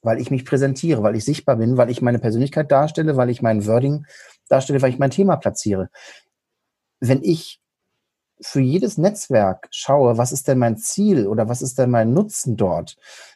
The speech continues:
dann, ähm, kann ich jetzt nur aus der Christoph-Sicht sagen, bei Facebook halte ich. Ne, bei, bei Xing und LinkedIn platziere ich.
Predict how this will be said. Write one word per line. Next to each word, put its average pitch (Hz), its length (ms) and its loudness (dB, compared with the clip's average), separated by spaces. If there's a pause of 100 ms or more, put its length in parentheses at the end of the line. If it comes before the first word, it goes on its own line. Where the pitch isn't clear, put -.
(100)
dann, 120 260 4
ähm, 123 220 2
kann 135 160 0
ich 135 80 -2
jetzt 139 160 0
nur 139 100 2
aus - 240 -2 (160)
der 120 80 -2
Christoph-Sicht 156 600 0
sagen, 147 380 2 (1400)
bei 135 120 2
Facebook 185 460 0
halte 139 220 4
ich. - 460 -8 (1000)
Ne, 147 140 -2
bei, 120 300 4
bei 117 180 2
Xing 143 280 -2
und 131 120 -2
LinkedIn 135 680 0 (400)
platziere 127 480 0
ich. - 420 -10